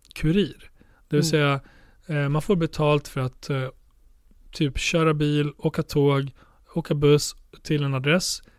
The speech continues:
Speaker 1: hämta narkotika och köra tillbaka, ge till kunderna. Och varför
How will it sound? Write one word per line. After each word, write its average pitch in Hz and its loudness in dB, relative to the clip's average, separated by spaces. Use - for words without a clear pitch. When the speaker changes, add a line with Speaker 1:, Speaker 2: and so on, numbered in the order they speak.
Speaker 1:
hämta 143 -2
narkotika 180 -4
och 165 -4
köra 156 2
tillbaka, 135 -6
ge 156 4
till 147 -8
kunderna. 131 -2
Och - -8
varför 165 2